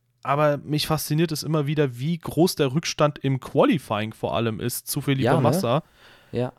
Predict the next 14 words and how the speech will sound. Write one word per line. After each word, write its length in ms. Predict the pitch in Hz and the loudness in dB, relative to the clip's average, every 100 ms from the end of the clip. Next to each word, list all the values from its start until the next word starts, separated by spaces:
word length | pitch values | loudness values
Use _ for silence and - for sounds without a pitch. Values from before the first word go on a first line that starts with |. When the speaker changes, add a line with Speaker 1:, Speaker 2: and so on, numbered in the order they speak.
| _ _ - | _ _ -4
Speaker 1:
Weil 120 | 123 | -2
Massa 260 | 131 175 214 | 0 2 2
ist 200 | 180 - | 0 -4
eigentlich 480 | - 180 220 202 - | 0 0 2 -2 0
nicht 260 | 180 208 - | 0 0 -2
der 80 | 180 | -4
krasseste 540 | - 185 - - 165 | -2 -4 -2 -4 -4
Qualifier 580 | - 254 269 123 110 113 | 2 4 4 2 2 2
gewesen 420 | 113 117 117 117 | 0 0 0 0
damals 720 | 113 113 113 135 180 - - _ - | 0 2 2 2 0 -6 -12 _ -4
und 540 | 139 131 127 - - - | 2 2 2 -6 -12 -2
irgendwie 560 | 143 165 - 170 170 170 _ _ _ _ _ _ _ _ _ | 0 0 2 2 2 0 _ _ _ _ _ _ _ _ _
ist, 420 | 147 143 - - 127 | -2 -2 -4 -8 -2
äh, 400 | 135 139 139 | 0 2 0